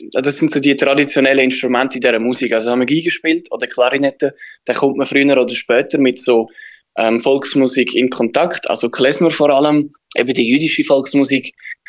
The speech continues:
aber auch, äh, mit der Balkanmusik. Ähm, das spielt man einfach irgendeins, das gehört so ein bisschen zu dem Repertoire dazu. Und so haben wir das auch schon kennt damals und das aber sehr toll gefunden. Und dann sind wir immer weiter drin und haben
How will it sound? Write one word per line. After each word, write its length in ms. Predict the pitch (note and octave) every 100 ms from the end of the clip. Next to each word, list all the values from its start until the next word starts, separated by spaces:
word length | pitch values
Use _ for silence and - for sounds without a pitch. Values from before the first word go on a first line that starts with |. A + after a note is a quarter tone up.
| - -
aber 360 | B2+ B2+ B2
auch, 520 | G#2+ A#2+ B2+ B2+ - -
äh, 260 | A#2 A#2 A#2
mit 200 | A#2 A#2
der 60 | -
Balkanmusik. 840 | C#3+ D#3 C#3 C#3 C3+ C#3+ C3 - _ _ _ - - -
Ähm, 280 | A#2 A#2 A#2
das 160 | - C#3
spielt 260 | - D3 D3
man 120 | C#3+
einfach 200 | C#3 C#3
irgendeins, 540 | C3 C3+ A#2 A2 -
das 120 | -
gehört 240 | - C3+ C3+
so 80 | -
ein 40 |
bisschen 120 | -
zu 100 | -
dem 160 | C3 A#2+
Repertoire 480 | A#2+ - A#2+ A#2 A2+
dazu. 420 | A#2 - D3+ D3+ - _ - - -
Und 160 | B2+
so 180 | - C3+
haben 160 | C3 B2+
wir 80 | C3
das 240 | B2 -
auch 360 | G#2+ B2+ C#3 C3+
schon 160 | C#3
kennt 400 | - D3 F3 -
damals 500 | C#3 D3 C#3 C#3+ -
und 260 | - B2+ -
das 120 | B2+
aber 160 | A#2+ -
sehr 180 | A#2+
toll 280 | A#2 A#2 A#2
gefunden. 380 | - A#2+ A2 G#2 _ - - - _ -
Und 340 | A#2 A#2 A2+ - -
dann 360 | A#2+ B2 A#2+
sind 200 | A#2 C3
wir 100 | C3
immer 180 | C#3 C#3+
weiter 280 | C3+ C#3 C3
drin 340 | B2 B2+ C#3
und 180 | C3+ A#2+
haben 200 | B2 A#2